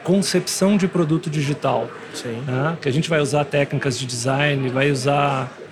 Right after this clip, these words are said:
Speaker 1: experimentação, vai usar pouco código e começar a pensar um produto em si que vai ser aí um novo serviço, alguma coisa que vai ser entregue pro mercado. Então,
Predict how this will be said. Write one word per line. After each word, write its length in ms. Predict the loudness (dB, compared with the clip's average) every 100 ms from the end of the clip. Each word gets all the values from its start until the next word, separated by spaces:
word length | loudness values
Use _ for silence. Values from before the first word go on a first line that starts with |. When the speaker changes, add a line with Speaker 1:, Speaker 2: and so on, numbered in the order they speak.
| -16 -12
Speaker 1:
experimentação, 1200 | -2 0 2 0 -2 -4 -2 2 2 2 2 0
vai 120 | 2
usar 520 | 0 2 2 4 2 -2 -10 -18 -20 -18 -18 -4
pouco 240 | 2 2 2
código 600 | 2 4 4 2 -2 -4 -6 -16 -2
e 240 | 2 2 0 -12 -16 -18 -18 -18 -8
começar 560 | 0 2 2 2 2 2
a 60 |
pensar 460 | 2 0 0 0 0
um 80 | 0
produto 580 | 0 0 2 0 0 -2
em 60 |
si 320 | -2 2 2 2 -4 -16 -16 -14 -16 -16 -2
que 180 | 2 2
vai 220 | 4 2
ser 440 | 2 2 4 4 0 -8
aí 240 | 0 4 6
um 80 | 6
novo 220 | 4 2
serviço, 720 | 2 0 2 2 4 2 0
alguma 220 | 2 0
coisa 260 | 2 0 0
que 100 | -2
vai 140 | -2
ser 140 | 0
entregue 360 | -2 0 0 0
pro 100 | 0
mercado. 420 | 0 0 0 0
Então, 220 | 2 2